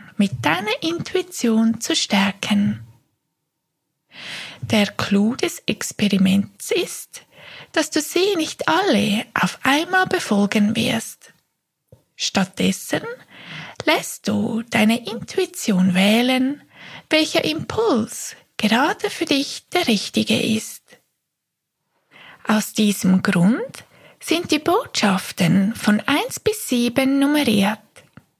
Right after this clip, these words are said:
Die Regel des Experiments lautet: Hör dir erst an, was sich genau hinter einer Zahl versteckt, wenn du deine Zahl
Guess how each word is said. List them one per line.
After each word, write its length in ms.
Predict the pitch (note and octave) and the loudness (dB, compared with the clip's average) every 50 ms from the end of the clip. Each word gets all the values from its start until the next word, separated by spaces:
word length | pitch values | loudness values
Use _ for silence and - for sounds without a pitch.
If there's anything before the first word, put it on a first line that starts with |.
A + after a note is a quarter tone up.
| _ _ _ _ _ - - - - - - | _ _ _ _ _ -20 -20 -16 -14 -8 -2
Die 160 | - G#3 G3 F#3 | 2 2 2 2
Regel 500 | - F3+ D#3+ D#3+ E3+ - - C4+ D#4+ G#4 C5 - | 2 2 0 0 0 0 0 0 0 0 -2 0
des 220 | D4 B3 - - - | -2 -2 -2 -2 -2
Experiments 1000 | - F#3 F#3 - - - - G3 F#3 F#3 F3+ F3 E3 F3 G#3+ C#4 - - - - | -2 -2 -2 -4 -4 -2 0 2 2 4 4 4 4 4 4 2 0 -2 -2 0
lautet: 480 | D4+ C#4 C#4+ D4+ D#4 D4+ - A4+ B4 - - - - _ _ _ _ _ _ _ _ _ - - - - - | 0 2 2 0 0 -2 -2 -2 -2 -4 -8 -20 -20 _ _ _ _ _ _ _ _ _ -20 -20 -20 -20 -6
Hör 220 | - - F4 A#4 A#4+ - | 0 2 2 2 4 2
dir 180 | C4+ A3 G#3 G3 | 2 2 2 2
erst 440 | - - D#3+ E3+ - - - - - | 0 0 0 0 -2 -4 -4 0 2
an, 380 | G#3+ A3 A#3 B3 C4 C#4 C#4+ - - - | 4 4 4 2 2 0 -4 -8 -6 -2
was 240 | - C#4+ - - - | -2 -2 0 0 -2
sich 200 | D#4 - - - | -2 -2 0 0
genau 580 | D#4 D#4 D#4 E4 F#4+ G#4+ G#4 D#4+ A#3 F#3+ F#3+ | 0 2 4 4 4 4 4 4 4 2 0
hinter 480 | - - G#3+ G#3 G3+ G3 - G#3 - - | 0 2 2 2 4 4 2 0 2 4
einer 320 | F3 F3 D#3+ D3+ E3+ - | 4 4 4 2 0 -2
Zahl 340 | - - G3 F#3 F3+ F3+ F3+ | -2 -2 0 2 2 2 0
versteckt, 840 | - - F#3 - - - - - - - - - - - _ _ _ _ _ _ _ _ - - - - - - - | 0 -2 -2 -2 -2 -2 -2 -2 -2 -4 -6 -14 -18 -18 _ _ _ _ _ _ _ _ -20 -20 -18 -16 -16 -6 -2
wenn 200 | C#4 C#4+ D4+ D4+ | 0 0 2 2
du 140 | - D4+ D4+ | 0 0 2
deine 540 | D#4+ D#4 E4+ G#4 A4+ G#4 D4+ G3 F3 F#3 - | 2 2 2 0 0 2 2 2 2 0 -2
Zahl 440 | - - G#3+ G#3+ A3 A3 A3 A3+ | -4 -2 2 2 4 4 2 2